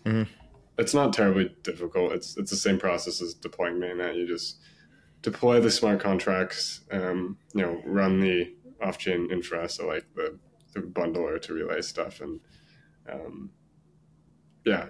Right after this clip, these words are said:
Speaker 2: it's, it's, I mean, it's definitely something we're interested in as well. I didn't include that when you asked about the roadmap,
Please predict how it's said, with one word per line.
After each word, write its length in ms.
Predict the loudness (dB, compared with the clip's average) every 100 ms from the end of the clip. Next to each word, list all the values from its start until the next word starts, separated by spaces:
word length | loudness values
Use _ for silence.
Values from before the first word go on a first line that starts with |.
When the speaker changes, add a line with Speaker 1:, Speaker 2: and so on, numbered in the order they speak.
| -2
Speaker 2:
it's, 260 | -2 -4 -2
it's, 400 | -2 -2 -6 -2
I 80 | 6
mean, 140 | 8 8
it's 160 | 8
definitely 240 | 4 6 4
something 220 | 6 6
we're 100 | 4
interested 340 | 0 0 0
in 80 | 0
as 100 | 0
well. 140 | 2
I 80 | 2
didn't 140 | 4 4
include 300 | 4 0 2
that 360 | 2 0 -4
when 100 | -2
you 100 | 0
asked 200 | 0 -4
about 220 | -4 -4 -4
the 80 |
roadmap, 460 | -2 -2 -2 -6 -8